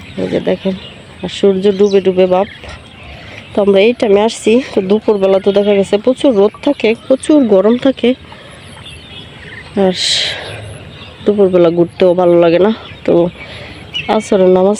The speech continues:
পড়ে আমরা বের হইছি। এই যে দেখেন, আপনাদের দেখাই, অনেক বড়। আর ওইখানে ওরা মাছের খাবার দিতেছে তিনজন মিলে, এই যে, এই যে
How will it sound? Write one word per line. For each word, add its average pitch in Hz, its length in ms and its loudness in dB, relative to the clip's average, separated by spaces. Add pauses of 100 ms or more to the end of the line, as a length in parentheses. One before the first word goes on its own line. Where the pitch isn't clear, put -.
পড়ে 214 200 4 (520)
আমরা 190 160 0 (100)
বের 170 220 2
হইছি। 180 260 0 (1900)
এই 170 100 -2
যে 139 80 0 (100)
দেখেন, 190 260 -4 (100)
আপনাদের 185 340 -4 (120)
দেখাই, 180 320 -4 (1700)
অনেক 240 220 0 (140)
বড়। 196 220 4
আর 190 120 2
ওইখানে 202 300 2 (100)
ওরা 185 160 2 (1200)
মাছের 202 340 0 (120)
খাবার 190 260 2 (100)
দিতেছে 233 400 0 (600)
তিনজন 240 420 4 (100)
মিলে, 196 220 0 (300)
এই 214 100 -4
যে, 226 100 -12 (1600)
এই 208 300 0
যে - 60 -4